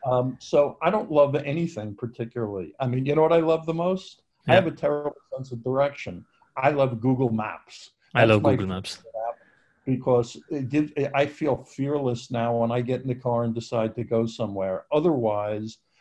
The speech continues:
Speaker 1: I would have to pull out a map and, and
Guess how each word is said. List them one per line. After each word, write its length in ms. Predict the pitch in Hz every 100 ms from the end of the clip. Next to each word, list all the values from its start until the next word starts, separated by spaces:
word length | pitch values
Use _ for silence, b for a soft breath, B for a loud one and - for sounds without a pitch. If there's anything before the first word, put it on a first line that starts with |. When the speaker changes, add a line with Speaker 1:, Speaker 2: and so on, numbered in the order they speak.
| b
Speaker 1:
I 80 | 131
would 160 | 123 123
have 200 | 123 -
to 80 | 127
pull 340 | - 139 147
out 100 | 147
a 60 | 143
map 500 | 123 113 113 117 _ _ _ _ -
and, 320 | 113 110 113
and 320 | 120 113 110